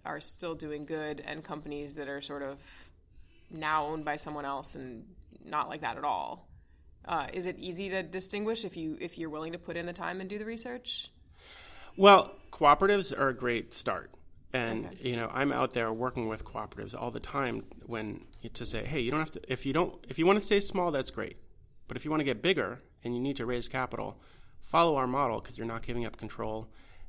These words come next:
Speaker 2: And you're signaling to, to people out there that are really hungry for this kind of stuff." I, I would say in the public stock markets, the publicly traded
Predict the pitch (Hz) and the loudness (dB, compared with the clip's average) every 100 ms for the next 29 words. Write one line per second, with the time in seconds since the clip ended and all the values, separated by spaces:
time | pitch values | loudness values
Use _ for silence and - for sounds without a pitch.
0 | - 147 147 147 135 - 131 - 147 139 | -4 0 2 2 0 -2 -4 -2 -2 0
1 | 175 160 117 107 - 117 - - - - | 0 2 0 -2 -6 -8 -8 -10 -14 -12
2 | - 135 127 113 117 113 101 98 110 131 | -8 -6 -4 -2 -2 -2 -6 -6 -4 -4
3 | 139 135 170 127 - 98 98 - 98 - | -4 -2 -2 -2 -6 -10 -12 -12 -14 -14
4 | - - - - - - - - - - | -16 -16 -18 -18 -16 -14 -12 -12 -12 0
5 | 160 - 190 196 196 165 151 135 - - | 4 8 8 8 4 4 4 4 0 -12
6 | - - - - - - - - - - | -20 -20 -20 -20 -18 -20 -20 -20 -20 -8
7 | - 151 127 - 185 175 165 - - - | 2 4 4 2 2 2 0 -4 -18 -10
8 | - - 120 - 135 135 147 - - 117 | -6 -2 -2 -2 -4 -4 -6 -8 -12 -2
9 | 139 139 - - 127 120 | -2 -2 -6 -8 -6 -6